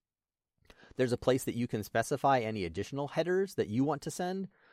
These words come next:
So maybe you want to send, uh, application, uh, type. You could send content type. You could set, um, I don't know, any other types of headers that you might need for your particular request. For basic things like just,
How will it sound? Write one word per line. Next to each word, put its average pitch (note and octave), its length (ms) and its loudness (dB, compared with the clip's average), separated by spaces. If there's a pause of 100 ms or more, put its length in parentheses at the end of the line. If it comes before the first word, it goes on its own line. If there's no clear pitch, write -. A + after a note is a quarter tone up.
So - 180 -4
maybe G#2 280 -2
you G#2 240 0
want G2+ 220 -2
to F#2+ 100 -6
send, G2+ 500 -4
uh, E2+ 480 -6
application, F2+ 960 -10 (100)
uh, E2 460 -10
type. C#3 320 0 (220)
You G2 100 -10
could F#2 160 -12
send F2+ 260 -8
content D3+ 380 -4
type. C#3 320 0 (300)
You G2 100 -6
could F#2 160 -10
set, F#2 460 -4
um, D2 560 -12 (420)
I G2 80 0
don't D#2 80 -6
know, D#2 60 -10
any B2+ 240 0
other A2 180 0
types G#2 220 -2
of F#2 80 -8
headers F#2+ 240 -2
that F2 80 -8
you G2 100 -6
might F#2 220 -6
need F#2 260 -8
for F#2 180 -4
your F2+ 200 -4
particular F#2 500 -6
request. E2 500 -6 (380)
For B2+ 160 2
basic D3 400 6
things A#2 260 -4
like G2 260 0
just, - 280 -12